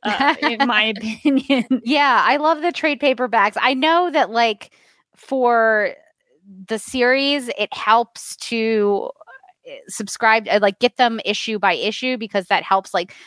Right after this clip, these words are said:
Speaker 2: the comic book stores and
Speaker 1: Right.
Speaker 2: the, you know, D C and Marvel see that there's interest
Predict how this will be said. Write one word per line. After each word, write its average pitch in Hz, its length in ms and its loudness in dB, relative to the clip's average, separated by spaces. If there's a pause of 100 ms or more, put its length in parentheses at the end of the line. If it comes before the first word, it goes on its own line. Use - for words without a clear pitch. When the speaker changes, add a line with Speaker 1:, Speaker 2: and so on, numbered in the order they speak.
(120)
Speaker 2:
the 269 60 -10
comic 320 400 -2
book 294 120 -2
stores 269 460 2
and 226 140 0
Speaker 1:
Right. 202 340 6
Speaker 2:
the, 175 80 -8
you 214 80 -2
know, 190 100 0
D 208 200 -6
C 220 280 -2
and 185 140 -2
Marvel 196 400 2
see 196 280 -6
that 180 180 -2
there's 185 280 -2
interest 220 600 -2